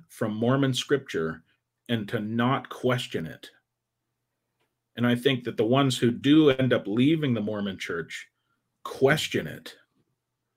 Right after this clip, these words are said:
So with that in mind, I think one of the best things that we can do as Christians is to plant seeds of doubt in their own thinking. Like,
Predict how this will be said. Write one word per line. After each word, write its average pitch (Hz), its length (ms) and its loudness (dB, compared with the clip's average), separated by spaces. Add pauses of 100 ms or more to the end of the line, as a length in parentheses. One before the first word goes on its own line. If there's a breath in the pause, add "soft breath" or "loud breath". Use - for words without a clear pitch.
(400)
So 117 540 6 (220)
with 123 240 4
that 175 280 8
in 123 120 4
mind, 101 480 -6 (140)
I 117 100 -2
think 113 400 -4 (840 soft breath)
one 139 180 2
of 127 80 2
the 85 200 0 (440)
best 135 360 4
things 135 300 2
that 113 140 0
we 123 180 0
can 101 220 -6
do 127 280 6
as 117 240 2
Christians - 720 -4 (140)
is 101 180 -6
to - 100 -6
plant 131 540 -2
seeds 131 420 -4
of 92 200 -6
doubt 113 520 -4 (280)
in 117 140 0
their 110 280 -2
own 120 400 2
thinking. 117 580 -8 (260)
Like, 95 260 -6